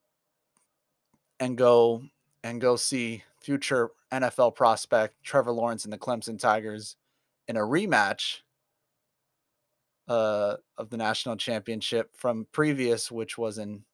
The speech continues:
Phoenix. There was Alabama and Clemson met in the national championship in twenty fifteen and in twenty sixteen. So these two teams faced, uh, knew each other,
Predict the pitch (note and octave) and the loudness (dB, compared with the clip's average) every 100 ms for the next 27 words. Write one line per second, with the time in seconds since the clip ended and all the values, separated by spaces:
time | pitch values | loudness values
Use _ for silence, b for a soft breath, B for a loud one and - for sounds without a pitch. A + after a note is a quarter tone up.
0 | _ - D3 C3 B2 A#2+ - - - A#2+ | _ -8 -2 0 0 0 -4 -8 -6 -4
1 | A2+ G#2+ A2 - _ _ _ _ _ _ | -4 -6 -10 -16 _ _ _ _ _ _
2 | - B2 A#2+ B2 B2 A#2 A2 G#2+ - B2 | 2 6 6 6 4 2 -2 -6 -6 -6
3 | A2 A#2 A2 G#2+ G#2 G#2 G#2 - A2 G2 | -4 -6 -4 -4 -4 -4 -4 -6 -8 -8
4 | - - G#2+ G2+ A2 G2 G2+ - A#2 G#2 | -8 -8 -10 -6 -6 -6 -8 -8 -8 -8
5 | G2+ G2+ - D3 C#3+ - A#2+ A#2 A2 - | -10 -12 0 0 2 -4 0 0 -2 -6
6 | G#2+ G2 - G#2 - A2 F#2+ - _ _ | -8 -8 -10 -10 -10 -12 -14 -16 _ _
7 | _ A#2 A#2 G#2+ B2+ A2+ B2+ A2+ B2+ B2 | _ -6 -4 -4 -4 -4 -4 -4 -2 -2
8 | - - _ - G#2+ G#2+ A#2 A2+ A2+ G2+ | -4 -12 _ -6 -4 -2 -2 -2 -2 -2
9 | G2 G#2 | -4 -10